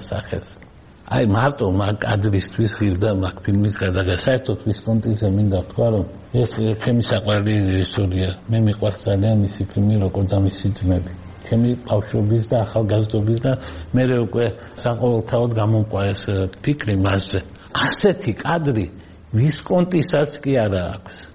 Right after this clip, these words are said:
რაღაცა საოცარია. საოცარია, ისე კარგად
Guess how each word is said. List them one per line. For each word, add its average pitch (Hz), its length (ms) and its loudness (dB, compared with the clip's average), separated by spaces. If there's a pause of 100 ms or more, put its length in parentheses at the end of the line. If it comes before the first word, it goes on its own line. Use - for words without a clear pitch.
(400)
რაღაცა 160 380 0 (160)
საოცარია. 113 720 -4 (500)
საოცარია, 151 600 2
ისე - 200 -2
კარგად 135 380 0